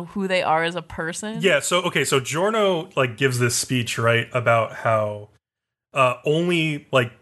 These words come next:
Speaker 2: people who have, like, true actions, like, the true actions of people who are acting truthfully will always be recognized, but people who are trying to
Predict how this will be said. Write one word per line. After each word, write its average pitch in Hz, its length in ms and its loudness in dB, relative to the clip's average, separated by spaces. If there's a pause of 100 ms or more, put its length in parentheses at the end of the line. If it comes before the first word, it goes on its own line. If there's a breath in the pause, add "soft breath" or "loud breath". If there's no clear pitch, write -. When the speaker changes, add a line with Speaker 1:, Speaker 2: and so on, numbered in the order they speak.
(100)
Speaker 2:
people 147 360 0
who 135 180 2
have, 120 180 0
like, 113 180 -4
true 156 600 0
actions, 147 1000 0 (240 loud breath)
like, 135 180 -2
the - 100 6
true 180 480 0
actions 147 480 -2
of 123 100 -4
people 135 400 -2
who 131 120 -2
are 127 180 2
acting 143 440 0
truthfully 120 1080 0 (400 loud breath)
will 143 240 2
always 143 800 -2 (320)
be 127 260 2
recognized, 113 960 0 (360 loud breath)
but 127 140 2
people 180 300 0
who 151 140 -2
are 123 100 2
trying 127 680 -2
to 110 320 -4